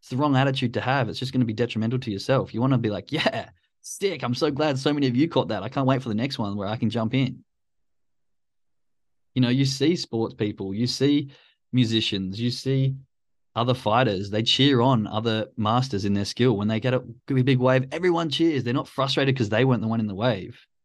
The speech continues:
When a musician plays an awesome solo, everyone cheers. They're not pissed off that they weren't the one playing the solo.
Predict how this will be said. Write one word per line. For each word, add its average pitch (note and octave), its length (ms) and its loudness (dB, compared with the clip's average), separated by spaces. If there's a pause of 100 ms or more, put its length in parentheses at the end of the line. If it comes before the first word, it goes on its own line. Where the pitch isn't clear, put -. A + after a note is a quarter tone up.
(680)
When B2 120 2
a C#3+ 40 4
musician D3 420 2
plays C#3 280 -4
an B2+ 140 -2
awesome C#3 340 -2
solo, C3+ 260 0
everyone D3 440 0
cheers. C3 380 2
They're G#2+ 120 -2
not C3+ 180 0
pissed C#3 300 -2
off C3+ 180 0
that G2+ 100 -6
they A2+ 140 0
weren't A#2+ 140 2
the G#2+ 80 -4
one G#2+ 140 -2
playing A2+ 300 0
the F#2+ 80 -6
solo. A2+ 440 -2